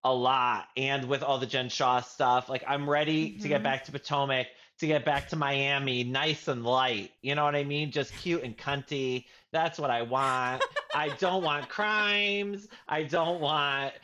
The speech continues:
Speaker 1: widows and orphans. I don't want bots and shit that's not on camera. I just want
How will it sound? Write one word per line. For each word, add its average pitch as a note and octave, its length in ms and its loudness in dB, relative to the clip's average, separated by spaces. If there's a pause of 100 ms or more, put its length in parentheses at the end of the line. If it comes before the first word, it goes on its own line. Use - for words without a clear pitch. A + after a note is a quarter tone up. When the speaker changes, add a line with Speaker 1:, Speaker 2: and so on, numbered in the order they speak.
(100)
Speaker 1:
widows D#3+ 480 2
and D#3 100 2
orphans. G3 1040 2 (100)
I D3 240 0
don't D3 500 -2
want B2+ 640 -2
bots F3+ 760 -2
and C3 540 -4 (1200)
shit G#3 340 -2
that's D#3 180 -2
not D#3+ 160 0
on D3 80 -4
camera. D#3+ 520 -2
I C3+ 100 0
just D3 400 -2
want C3+ 560 0